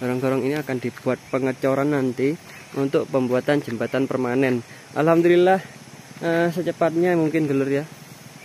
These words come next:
jembatan permanen akan segera dibuat.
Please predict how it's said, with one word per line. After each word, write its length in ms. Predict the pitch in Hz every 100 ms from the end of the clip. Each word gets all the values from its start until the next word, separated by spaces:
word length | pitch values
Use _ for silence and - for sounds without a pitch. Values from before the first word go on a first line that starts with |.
| - - - - - -
jembatan 320 | 131 131 147
permanen 320 | 156 156 160
akan 480 | 131 139 151 156 151 -
segera 260 | - 135
dibuat. 320 | 135 - 131